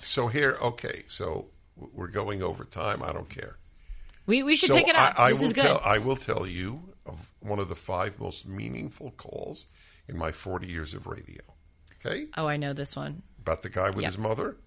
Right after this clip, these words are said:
Speaker 2: Yep.
Speaker 1: Okay, but the listeners don't
Speaker 2: Yes.
Speaker 1: know. Okay. So a guy calls me up. This was during the period you just called on anything.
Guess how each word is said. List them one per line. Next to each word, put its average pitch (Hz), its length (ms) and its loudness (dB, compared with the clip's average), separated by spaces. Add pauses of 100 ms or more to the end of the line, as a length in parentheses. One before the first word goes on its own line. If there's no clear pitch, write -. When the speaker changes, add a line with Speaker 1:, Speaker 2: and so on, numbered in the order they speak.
Speaker 2:
Yep. - 220 -6
Speaker 1:
Okay, - 200 -2
but - 200 -10 (440)
the 92 140 -4
listeners 95 420 -6
don't - 120 -10
Speaker 2:
Yes. - 300 -10 (140)
Speaker 1:
know. 50 60 -2
Okay. - 100 -6 (1300)
So 123 200 0
a 113 60 -2
guy 139 240 8
calls 143 360 6
me 113 160 -2
up. - 280 4 (560)
This - 240 -8
was 104 180 -4
during 104 400 -4
the 87 80 -4
period 92 500 -4
you 76 120 -10
just - 180 -10
called 90 240 -2
on - 140 -4
anything. - 420 -4